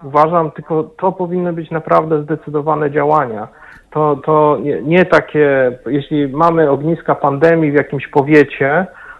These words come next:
to nie tak będziemy drobić, że teraz to,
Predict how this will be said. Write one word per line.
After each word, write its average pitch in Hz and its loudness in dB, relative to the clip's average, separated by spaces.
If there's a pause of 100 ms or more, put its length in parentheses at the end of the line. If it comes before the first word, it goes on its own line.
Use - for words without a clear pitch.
to 156 0
nie 190 8
tak 156 4
będziemy 147 0
drobić, 147 2
że 135 -10
teraz 147 2
to, 127 -4